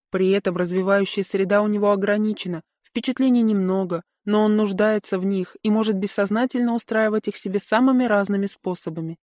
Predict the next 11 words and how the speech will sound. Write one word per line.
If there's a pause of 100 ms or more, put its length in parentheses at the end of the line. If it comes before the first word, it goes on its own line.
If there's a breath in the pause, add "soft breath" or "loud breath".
истериками,
просьбами
купить
ему
побольше
игрушек (120)
или
просмотром
телевизора,
компьютерными (100)
играми,